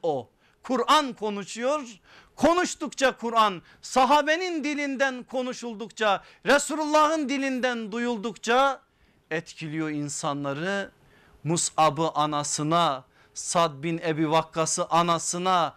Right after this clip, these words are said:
Osman'ı ailesine, Ali'yi kardeşlerine düşman ediyor. Bu söz böyle bir söz. Yani olmayanı söylemediler,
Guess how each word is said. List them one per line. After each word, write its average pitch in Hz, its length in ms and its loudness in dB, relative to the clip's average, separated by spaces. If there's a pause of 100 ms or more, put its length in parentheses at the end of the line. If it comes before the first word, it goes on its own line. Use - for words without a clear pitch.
(280)
Osman'ı 208 640 2
ailesine, 202 960 0 (320)
Ali'yi 247 680 2
kardeşlerine 240 1120 0 (240)
düşman 220 460 -2
ediyor. 190 640 -4 (140)
Bu 320 160 0
söz 339 460 0 (220)
böyle 277 320 4
bir 185 60 -10
söz. 156 420 -8 (320)
Yani 285 520 4
olmayanı 269 760 0
söylemediler, 220 1160 -4